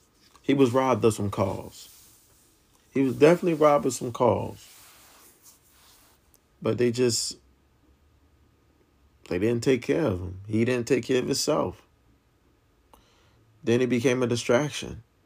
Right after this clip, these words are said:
And once you become a distraction, hey, they get you out of there. He went to the Patriots. We thought he was gonna research his career, but instead he started letting his head look like a pineapple.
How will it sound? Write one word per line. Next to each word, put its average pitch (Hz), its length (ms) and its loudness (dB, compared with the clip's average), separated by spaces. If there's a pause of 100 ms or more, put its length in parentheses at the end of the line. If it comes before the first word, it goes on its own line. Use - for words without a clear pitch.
(1400)
And 101 80 -4
once 117 180 -2
you 131 60 -12
become 127 240 -4
a 123 60 -2
distraction, 123 640 0
hey, 120 200 0
they 113 120 -2
get 120 220 -4
you 127 120 -4
out 143 180 -6
of 92 100 -6
there. 78 280 -10 (1300)
He 107 160 -2
went 139 240 2
to 143 120 4
the 92 60 2
Patriots. - 680 -2
We 120 140 -2
thought 120 240 4
he 127 80 2
was 117 120 -2
gonna 117 220 2
research 117 520 2
his 113 260 -2
career, 123 520 2 (240)
but 98 120 -6
instead 101 360 0
he 110 80 0
started 113 340 0
letting 110 220 0
his 110 140 -4
head 117 180 4
look 110 160 4
like 107 120 4
a - 60 -2
pineapple. 104 680 -4